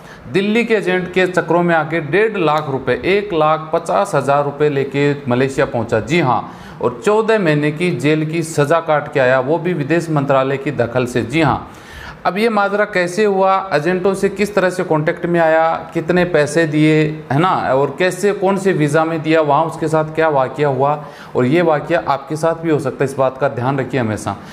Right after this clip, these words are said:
क्योंकि जो मलेशिया जाते हैं, नब्बे, नाइंटी परसेंट लोगों के साथ ये स्थिति होती है, क्योंकि visit टू वर्क, और मलेशिया में ऐसा कोई ऑप्शन नहीं है कि यहाँ से visit में जाके वहाँ permit लग जाए, आप सबको पता होना चाहिए इस बात का।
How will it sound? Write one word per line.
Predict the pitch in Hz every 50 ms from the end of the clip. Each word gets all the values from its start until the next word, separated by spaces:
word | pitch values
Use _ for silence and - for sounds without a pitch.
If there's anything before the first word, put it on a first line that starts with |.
| - - - -
क्योंकि | - 180 175 196
जो | 160 147 196 233
मलेशिया | 233 208 196 185 185 185 185 202 196 185
जाते | 175 160 156 156 180
हैं, | 185 190
नब्बे, | 180 160 151 147 175 190 180 175 - - 220 208 208
नाइंटी | 202 180 170 175 190 220 226 220 226 233
परसेंट | 233 - 175 156 - 160 165 160
लोगों | 160 156 151 160 156
के | 151 156
साथ | 156 165 156 156 156
ये | 151 151 135
स्थिति | - - 123 - 156 160 151 156 156
होती | 170 135 131 - 165 147
है, | 131 -
क्योंकि | - 208 220 240 233 240 226 226 240 262 254 277 - 226
visit | 151 127 147 180 165 170 220 233 233 -
टू | 226 214
वर्क, | 196 170 156 131 123 - - - - - - - - - - - - - -
और | 131 135
मलेशिया | 127 135 156 185 220 240 233 226 226 226
में | 220 214 208
ऐसा | 196 - 202 190
कोई | 196 190
ऑप्शन | 185 185 180 - - 180
नहीं | 175 180 190
है | 208 208
कि | 196 196
यहाँ | 175 151 151 156
से | 156 175
visit | 156 156 151 156 156
में | 151 160 160
जाके | 156 151 143 143 151
वहाँ | 147 139 135 131
permit | 131 127 123 120 123 120
लग | 117 110 107 98
जाए, | 107 107
आप | 104 117 143 143
सबको | - 147 - - - 135
पता | 139 135 135 131
होना | 117 107 - 131 143 147
चाहिए | 135 - 156 160
इस | 151 147
बात | 156 151 151 -
का। | - 170 180